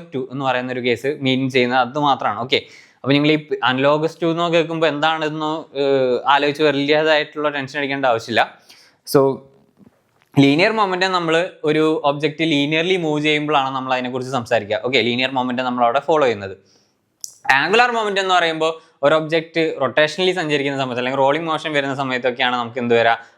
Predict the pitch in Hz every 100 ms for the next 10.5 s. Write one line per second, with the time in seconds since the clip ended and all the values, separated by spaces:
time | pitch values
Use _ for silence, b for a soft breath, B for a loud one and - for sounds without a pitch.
0 | - 135 147 214 - _ _ _ 131 143
1 | 156 202 214 165 135 120 139 147 107 -
2 | _ b - 196 190 123 - - 196 226
3 | 269 277 254 240 233 220 208 190 240 226
4 | 226 240 240 233 220 208 233 220 240 240
5 | 208 214 226 220 214 220 214 196 190 202
6 | 147 165 180 175 175 202 208 202 196 196
7 | 208 220 196 196 196 196 190 185 175 190
8 | 202 180 202 208 180 180 190 185 196 185
9 | 175 180 180 185 B - 185 208 226 220
10 | 214 208 208 196 -